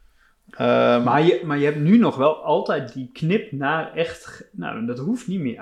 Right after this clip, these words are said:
Speaker 2: Als je, als een winkeleigenaar die,
Speaker 1: Mhm.
Speaker 2: eh, ik zit even te bedenken, hoe, hoe werkt dat dan? Als jij winkeleigenaar bent en je hebt, eh, je verkoopt, eh, je bent groenteboer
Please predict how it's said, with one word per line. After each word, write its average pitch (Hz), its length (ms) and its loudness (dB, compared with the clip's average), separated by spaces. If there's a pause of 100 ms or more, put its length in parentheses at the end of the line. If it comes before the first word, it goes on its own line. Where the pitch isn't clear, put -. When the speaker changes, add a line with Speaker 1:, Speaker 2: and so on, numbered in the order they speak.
Speaker 2:
Als - 140 -16
je, 143 280 -12 (600)
als 156 180 -2
een 127 140 0
winkeleigenaar 165 920 -2
die, 131 440 -2
Speaker 1:
Mhm. 139 100 -14
Speaker 2:
eh, 120 180 -6 (760)
ik 156 140 -2
zit 247 160 4
even 262 200 2
te 202 60 -2
bedenken, 190 380 2
hoe, 165 260 -6
hoe 185 140 -4
werkt 165 200 6
dat - 100 -10
dan? 107 180 -6
Als 151 180 -10
jij 147 160 -2
winkeleigenaar 151 720 0
bent 135 340 -6
en 123 180 -8
je 120 100 -4
hebt, 117 560 -8
eh, 123 180 -8
je 117 80 -8
verkoopt, 117 500 -2
eh, 110 180 -10
je 135 100 -4
bent 139 160 -2
groenteboer 185 580 0